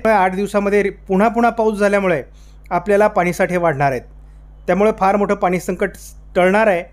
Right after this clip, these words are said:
आणि आपण जे ऑक्टोबरमध्ये सुरुवातीलाच वादळं तयार होतील हा जो संकेत दिलेला आहे,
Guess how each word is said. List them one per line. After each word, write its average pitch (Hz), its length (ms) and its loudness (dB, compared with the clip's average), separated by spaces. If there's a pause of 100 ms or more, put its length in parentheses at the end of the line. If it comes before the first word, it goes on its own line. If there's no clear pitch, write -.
(260)
आणि 185 180 0
आपण 190 360 0
जे 202 140 0
ऑक्टोबरमध्ये 190 720 0 (680)
सुरुवातीलाच 214 640 2
वादळं 190 380 2
तयार 196 160 0
होतील 180 340 -4 (120)
हा - 160 -2
जो 180 140 0
संकेत 190 400 -2
दिलेला 175 320 0
आहे, 113 100 -4